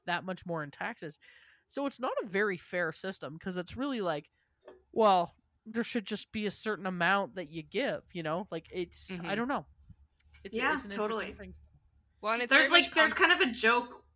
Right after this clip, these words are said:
Speaker 3: like, where we are, um, that if you get, like, um, if you get a raise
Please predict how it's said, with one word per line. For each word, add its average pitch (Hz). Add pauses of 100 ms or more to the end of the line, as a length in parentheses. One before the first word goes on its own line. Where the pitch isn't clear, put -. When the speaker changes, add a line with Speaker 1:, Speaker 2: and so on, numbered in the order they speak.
Speaker 3:
like, 208
where 208
we 202
are, 196 (260)
um, 190
that 202
if 202
you 214
get, 202
like, 175
um, 170 (300)
if 214
you 214
get 220
a 196
raise 170